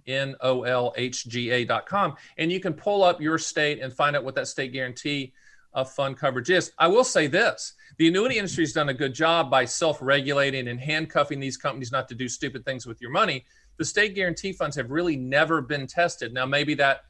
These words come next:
changes in the future, but up until this point, we, I can't point back to a time where,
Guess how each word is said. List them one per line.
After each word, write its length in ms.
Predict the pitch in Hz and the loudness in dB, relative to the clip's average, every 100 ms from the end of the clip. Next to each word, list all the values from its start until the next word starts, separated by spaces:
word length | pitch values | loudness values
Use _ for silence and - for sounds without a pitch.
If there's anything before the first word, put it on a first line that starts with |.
| _ - - | _ -20 -20
changes 640 | - - 170 165 165 147 147 | -8 0 2 2 0 0 -2
in 100 | 135 | -8
the 60 | |
future, 500 | - 196 247 190 170 - _ _ | -4 -4 0 -2 -2 -10 _ _
but 120 | 156 160 | 0 0
up 120 | 160 | 0
until 240 | 143 151 | -2 -4
this 160 | 139 - | -4 -6
point, 260 | - 156 | -4 -2
we, 200 | 139 143 - | -2 -4 -2
I 80 | 135 | -4
can't 380 | - 165 151 - | -2 -4 -4 -4
point 340 | 165 160 135 | -2 -2 2
back 280 | 143 143 - | 2 2 0
to 180 | - 135 | -6 -6
a 60 | |
time 440 | 127 160 147 143 135 | -6 -2 2 2 2
where, 420 | 135 131 131 | 4 6 4